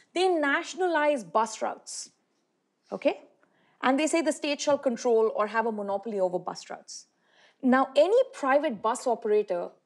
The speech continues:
obviously has lost his entire business, right? So now the question is,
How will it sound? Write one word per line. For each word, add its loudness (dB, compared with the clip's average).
obviously 2
has -2
lost 0
his -6
entire -2
business, -6
right? -8
So -4
now 4
the 6
question 2
is, -4